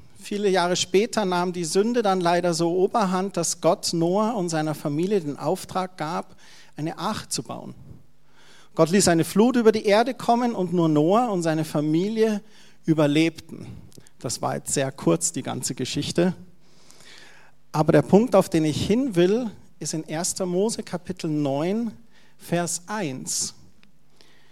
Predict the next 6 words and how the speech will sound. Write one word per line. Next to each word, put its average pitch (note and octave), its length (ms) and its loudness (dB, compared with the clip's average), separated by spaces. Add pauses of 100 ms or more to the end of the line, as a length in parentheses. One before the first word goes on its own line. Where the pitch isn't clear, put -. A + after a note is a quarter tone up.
(1700)
Als G3+ 220 2
sie G#3+ 80 0
wieder F#3+ 240 2
trockenen F3+ 400 0
Boden G#3 460 0
hatten, G#3 440 -6